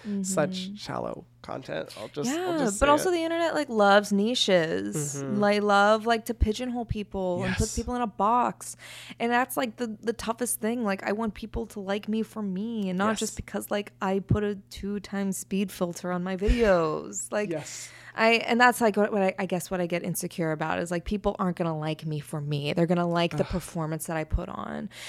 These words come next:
Speaker 2: And, like, even though I love doing it, it's super fun,
Speaker 1: Yeah.
Speaker 2: like, there's so much more to me than just that.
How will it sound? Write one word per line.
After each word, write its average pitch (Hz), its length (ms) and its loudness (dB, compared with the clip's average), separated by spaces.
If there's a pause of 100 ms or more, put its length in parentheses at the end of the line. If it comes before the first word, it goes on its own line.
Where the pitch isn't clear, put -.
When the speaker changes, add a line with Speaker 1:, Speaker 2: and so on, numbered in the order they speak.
(160)
Speaker 2:
And, 262 160 6
like, 262 200 8
even 262 260 0
though 226 120 10
I 214 140 6
love 190 320 8
doing 190 280 4
it, 220 160 0
it's 190 140 -6
super 214 240 2
fun, 190 500 2
Speaker 1:
Yeah. - 80 -8
Speaker 2:
like, 190 260 4
there's 208 180 0
so 220 140 -2
much 220 240 -2
more 185 260 2
to 185 160 -6
me 165 240 -2
than 165 300 -6
just - 320 -8
that. - 300 -6